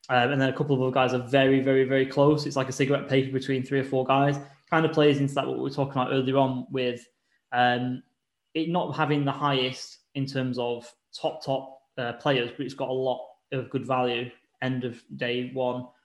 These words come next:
start of day two, probably even further on into that as we'll come on to our sleepers. But yeah, there's a lot going on with this edge class in terms of good value, good upside. And I think we've mentioned quite a lot of the guys there.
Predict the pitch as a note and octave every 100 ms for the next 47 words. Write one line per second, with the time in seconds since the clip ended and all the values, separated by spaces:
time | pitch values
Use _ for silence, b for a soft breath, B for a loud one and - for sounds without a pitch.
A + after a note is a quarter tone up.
0 | b _ C3 B2+ B2 A#2+ A#2 C3 B2 B2
1 | - - C#3+ B2+ A#2+ A#2+ A#2 - - _
2 | _ - B2+ B2 A#2+ A#2 C#3 A#2+ B2 B2
3 | C3 B2+ B2+ A#2+ - C3+ C3+ B2 - b
4 | b b b b - D3 C3 C3 D3 D3+
5 | D3+ C3+ C3 B2+ A#2 B2+ B2 - B2 C3+
6 | B2+ B2 A#2 C3+ - C3 C3 B2+ B2+ C3
7 | C3+ - B2+ B2 A#2+ B2+ A#2+ C#3 C3 C3
8 | C3 B2 B2+ - C3 C3+ C3+ A#2+ - C3
9 | -